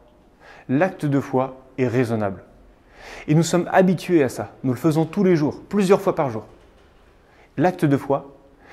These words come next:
y compris la foi religieuse, suit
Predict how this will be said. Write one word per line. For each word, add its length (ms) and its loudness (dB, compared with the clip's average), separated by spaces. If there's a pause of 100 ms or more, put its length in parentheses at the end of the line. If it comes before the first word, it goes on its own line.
(200)
y 120 2
compris 480 0
la 80 2
foi 160 2
religieuse, 560 0 (400)
suit 440 -2